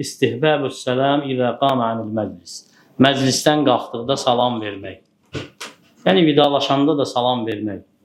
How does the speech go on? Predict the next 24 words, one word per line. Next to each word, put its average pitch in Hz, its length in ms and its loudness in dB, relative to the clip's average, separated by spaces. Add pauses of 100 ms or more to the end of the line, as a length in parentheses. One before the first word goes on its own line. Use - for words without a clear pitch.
(720)
Əbu 139 180 4
Hureyra 143 320 2
radiyallahu 127 460 2
anhu 123 180 -4
deyir 131 200 -2
ki, - 100 -10
qalə 143 240 2
Rasulullah 127 320 -4
sallallahu 117 240 -2
aleyhi 135 160 0
ve - 0 -
sellem, 117 200 0 (800)
İzə 143 240 6
intəhə 147 300 4
əhədukum 135 420 0
iləl 131 240 2
məclis 143 480 -2
fəlyusallim. 120 680 -2 (500)
Fə 143 160 2
izə 143 160 6
ərədə 127 380 2
ən 117 80 0
yəquma 135 460 2 (420)
fəlyusallim. 113 720 0